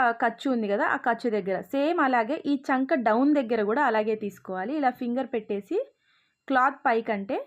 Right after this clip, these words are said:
మనకి పర్ఫెక్ట్‌గా వస్తుంది. ఈ బ్లౌజ్ ఇచ్చిన కస్టమర్కి ఈ బ్లౌజ్ చాలా పర్ఫెక్ట్‌గా కుదిరింది అని అన్నారు, అందుకనే సేమ్ ఎలా ఉందో అలాగే ఎగ్జాక్ట్‌గా పెడుతున్నాను నేను. ఇలా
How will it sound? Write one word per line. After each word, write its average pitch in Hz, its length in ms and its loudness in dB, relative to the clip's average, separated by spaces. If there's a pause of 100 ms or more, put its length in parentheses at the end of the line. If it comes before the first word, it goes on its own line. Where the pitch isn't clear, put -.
(540)
మనకి 240 340 -6
పర్ఫెక్ట్‌గా 247 580 0
వస్తుంది. 196 480 -6 (640)
ఈ 269 200 0
బ్లౌజ్ 254 360 2
ఇచ్చిన 302 240 0
కస్టమర్కి 226 640 -4
ఈ 311 60 -2
బ్లౌజ్ 220 360 2
చాలా 214 300 0
పర్ఫెక్ట్‌గా 208 640 -4 (840)
కుదిరింది 277 460 2
అని 240 160 0
అన్నారు, 196 320 -2
అందుకనే 262 460 -2
సేమ్ 285 320 2 (120)
ఎలా 247 280 2
ఉందో 262 280 2 (100)
అలాగే 214 460 2
ఎగ్జాక్ట్‌గా 226 560 -2
పెడుతున్నాను 185 580 -6
నేను. 175 220 -6 (2750)
ఇలా 247 220 -2